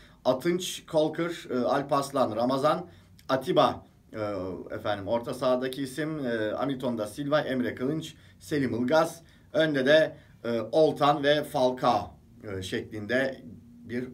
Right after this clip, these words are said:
on bir sevgili Zafer Büyükavcı'dan okumanızı tavsiye ederim. Çok güzel yapıyor bu, e,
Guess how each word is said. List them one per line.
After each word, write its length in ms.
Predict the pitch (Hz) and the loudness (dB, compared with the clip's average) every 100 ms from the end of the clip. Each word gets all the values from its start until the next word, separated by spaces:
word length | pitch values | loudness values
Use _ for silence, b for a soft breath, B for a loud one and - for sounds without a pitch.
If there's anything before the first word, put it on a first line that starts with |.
| - | -4
on 240 | 127 107 | -2 -2
bir 120 | 117 | -4
sevgili 640 | 123 - 113 104 113 123 123 B - | -6 -6 -6 -4 -2 -4 -4 B -8
Zafer 500 | 117 110 117 117 98 | -6 -4 -4 -4 -4
Büyükavcı'dan 800 | 113 120 104 98 - 123 127 131 | -6 -2 -2 -2 0 0 0 -6
okumanızı 440 | 123 117 110 120 | -8 -8 -6 -6
tavsiye 340 | 123 110 120 | -4 -4 -6
ederim. 140 | 107 120 | -6 -6
Çok 200 | - 90 | -10 -12
güzel 280 | 101 117 104 | -6 -4 -4
yapıyor 340 | 98 104 117 123 - - - - - - - - - - - - | -6 -4 -4 -8 -16 -20 -20 -20 -20 -20 -20 -20 -20 -20 -20 -18
bu, 400 | 92 110 117 117 B B B B | -8 -4 -2 -4 B B B B
e, 40 | - | -10